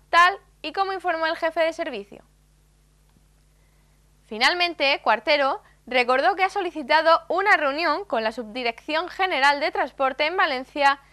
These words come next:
para resolver el tema del área de prestación conjunta, ya que necesitan una respuesta cuanto antes para seguir avanzando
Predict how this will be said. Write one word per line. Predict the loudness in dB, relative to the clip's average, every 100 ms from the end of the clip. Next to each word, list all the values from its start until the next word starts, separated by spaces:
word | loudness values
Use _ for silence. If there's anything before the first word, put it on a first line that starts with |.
| _ _
para | 4 4
resolver | 4 -4 0 2 2 0
el | -4 -4 -2
tema | -4 0 -2
del | 2
área | 0 0
de | -2 -2
prestación | -6 -4 -6 -6 -10 -6
conjunta, | -6 -6 -8 -4 2 2 2 _ _ _ -4
ya | 2 4
que | 4
necesitan | 0 -4 -6 0 0 -2 _
una | -4 2 2
respuesta | 2 -4 -4 -4 0 0 0
cuanto | 0 0 0 -2
antes | -2 -2 -4 -4 -6 -6
para | -6 -6
seguir | -8 -4 -2
avanzando | -2 -2 -2 -2 -2 -2